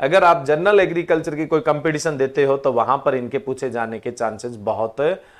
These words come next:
रेयर है, नहीं पूछे जाएंगे। नहीं याद रख लो, नहीं याद रखोगे तो काम चलेगा। जैसे ब्राजीलियन या गुआनिया गुआवा, सीडियम गुआनेंसिस,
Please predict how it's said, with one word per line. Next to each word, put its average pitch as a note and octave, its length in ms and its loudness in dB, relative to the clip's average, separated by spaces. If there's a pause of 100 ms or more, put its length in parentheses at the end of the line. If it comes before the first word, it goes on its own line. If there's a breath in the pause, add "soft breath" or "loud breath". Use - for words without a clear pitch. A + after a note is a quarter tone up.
(100)
रेयर D3 280 6
है, D#3 140 0
नहीं C#3 260 -2
पूछे A#2+ 320 -6
जाएंगे। G2+ 320 -4
नहीं E3+ 240 0
याद D3 260 6
रख C#3 180 2
लो, C3 140 -2
नहीं D3+ 240 -2
याद D3 220 6
रखोगे C3 320 -2
तो C3 120 -2
काम A#2+ 300 2
चलेगा। D3 540 2 (380 soft breath)
जैसे D#3 240 0
ब्राजीलियन D#3+ 720 2
या D3 180 6
गुआनिया C#3 500 2
गुआवा, C#3+ 320 6
सीडियम D#3+ 640 -2 (340 soft breath)
गुआनेंसिस, A#2 800 -2